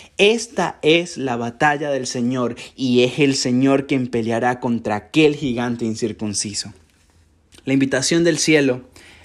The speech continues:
para Saúl era pelear confiado en que obtendría la victoria porque Dios pelearía por él.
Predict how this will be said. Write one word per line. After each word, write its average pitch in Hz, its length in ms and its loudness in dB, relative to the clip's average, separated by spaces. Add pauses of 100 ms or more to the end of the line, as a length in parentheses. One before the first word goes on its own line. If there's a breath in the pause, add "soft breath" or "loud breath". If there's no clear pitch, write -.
(120)
para 135 220 0
Saúl 147 480 4
era 156 300 2 (340 loud breath)
pelear 160 460 4
confiado 160 680 2
en 147 160 -4
que 147 80 0
obtendría 135 460 0
la 170 120 2
victoria 143 440 -2
porque 139 280 -4
Dios 135 240 -2
pelearía 127 460 0
por 117 160 -2
él. 113 240 -6